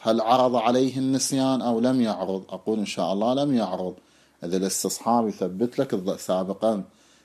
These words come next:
كان يتصف بصفة الضبط، والآن أشك هل زالت هذه الصفة أو لا، فأستصحب بقاءها. وهكذا أي شيء أشك في حدوثه وكان مسبوقًا بعدمه،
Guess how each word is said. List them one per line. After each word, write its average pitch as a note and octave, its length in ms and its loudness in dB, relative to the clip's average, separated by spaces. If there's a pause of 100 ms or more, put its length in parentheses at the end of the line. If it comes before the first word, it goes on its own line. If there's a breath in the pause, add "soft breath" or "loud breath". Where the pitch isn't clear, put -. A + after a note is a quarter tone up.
(140)
كان F#2+ 220 0
يتصف G#2+ 560 -2
بصفة F#2+ 760 -2
الضبط، A#2+ 540 2 (560 soft breath)
والآن G2+ 400 2
أشك A#2+ 380 -4
هل C#3 200 4
زالت D3+ 480 4
هذه D3 340 4
الصفة D3 440 0
أو B2 100 4
لا، A#2+ 280 4 (500 soft breath)
فأستصحب A#2+ 1000 0
بقاءها. - 760 -4
وهكذا E3 760 0 (680 soft breath)
أي D3+ 320 4
شيء G#2+ 640 0 (100)
أشك - 420 0
في G#2+ 260 0
حدوثه C#3+ 920 2 (680 soft breath)
وكان A2 480 0
مسبوقًا A2 560 0
بعدمه، A#2 880 0